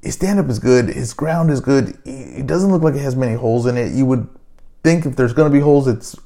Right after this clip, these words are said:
you know, we haven't seen him in, like, a long stand-up fight. Um, I don't think that, is anyone good enough to keep him in a long stand-up fight? Is anyone good enough to avoid the ground th-, with him that long? And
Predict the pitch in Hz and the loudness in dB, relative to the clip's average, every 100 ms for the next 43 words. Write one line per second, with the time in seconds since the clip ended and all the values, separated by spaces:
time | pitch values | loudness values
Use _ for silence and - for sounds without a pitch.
0 | - - - 127 110 90 127 143 127 - | -20 -16 -6 -4 -4 -4 -2 -2 -4 -2
1 | 139 127 101 104 101 98 113 131 131 120 | -2 -2 -2 -4 -4 -2 -2 -2 -4 -6
2 | 131 123 120 131 127 - - - - - | -4 -4 -4 -6 -6 -8 -12 -20 -20 -20
3 | - - - 117 110 - 139 151 135 131 | -20 -14 -6 -4 -4 -2 0 2 2 -2
4 | 123 - - - - - - - - - | -2 -4 -6 -18 -20 -20 -20 -20 -20 -20
5 | - - - 123 127 135 123 110 123 135 | -20 -18 -8 -4 -2 -2 -4 -2 -2 -2
6 | 123 123 98 - - 123 180 190 185 185 | -4 -4 -6 -8 -8 -2 2 4 4 4
7 | 185 185 - 185 - - 190 139 120 143 | 2 0 -2 -2 -4 -2 -2 -2 -2 -2
8 | 135 113 117 120 120 - 110 98 87 - | -2 -2 -2 -2 -4 -4 -2 -2 -4 -16
9 | - - - - - - - - - - | -20 -20 -20 -20 -20 -18 -18 -18 -18 -18
10 | - - 123 101 117 131 123 113 113 127 | -18 -6 -4 -2 0 0 0 -2 -4 -2
11 | 139 - - - 98 - - - 120 127 | -4 -6 -12 -10 -8 -8 -12 -10 0 0
12 | 139 - 151 139 117 - 120 120 139 170 | 2 0 0 2 2 0 -2 -2 0 0
13 | 165 - 120 110 113 | -2 -4 -4 -4 -6